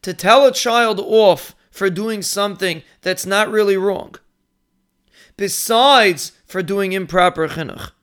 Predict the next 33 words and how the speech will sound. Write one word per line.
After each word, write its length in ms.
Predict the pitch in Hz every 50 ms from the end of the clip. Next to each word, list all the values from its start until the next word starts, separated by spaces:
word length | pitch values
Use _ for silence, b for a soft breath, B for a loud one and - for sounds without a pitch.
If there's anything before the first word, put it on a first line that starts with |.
| _ _ _ _ _ _ _ _ _ b b b b b
you're 220 | - 180 185 190 190
also 480 | 208 240 254 - - - 240 233 233
disturbing 920 | 190 165 190 170 - - - 220 233 226 226 214 190 254 269 285 294 320 - _ _ _ -
your 160 | 160 185 180
relationship 640 | 175 160 175 180 165 - - 156 151 135 156 143 -
with 120 | 135 -
the 80 | 76 -
child. 420 | - - - - - 269 - _ _ _ _ _ _ _ _ _ _ _ _ _ _ _ _ b b b b b
The 160 | - 180 208 202
relationship 840 | 196 196 190 214 226 226 - - 214 220 - - 220 220 214 214 214
is 200 | - 185 180 156
built 540 | 143 139 180 208 214 220 214 214 185 - - _
on 200 | - 190 185 170
positivity. 840 | - - 175 175 170 147 175 147 - 160 131 - - - - - _ _ _ _ _ _ _ _ _ _ _ _ b b b b b b b
The 140 | - 170 190 190
more 360 | 190 208 220 226 220 220 214
compliments, 840 | 220 - - 196 202 196 180 - 202 202 190 196 196 196 190 185 -
the 140 | - - 175
more 220 | 180 190 196 190
positive 600 | - - - 175 185 196 196 180 185 185 185 170 160
statements 680 | - - - 185 190 - - - - - - - - b b b b b
that 140 | - 190 170
you 100 | - 180
make 300 | 170 170 180 185 170 -
to 100 | - 180
your 160 | 165 165 165
child, 600 | 151 - - 175 170 175 170 170 170 170 165 156 b b b b b -
the 140 | 170 160
healthier 600 | 143 175 185 202 196 - - 196 196 196 202 196
your 220 | 196 185 180 180 151
child 420 | - - 175 160 156 156 147 147
will 140 | 156 147 135
be. 320 | 165 160 - - - _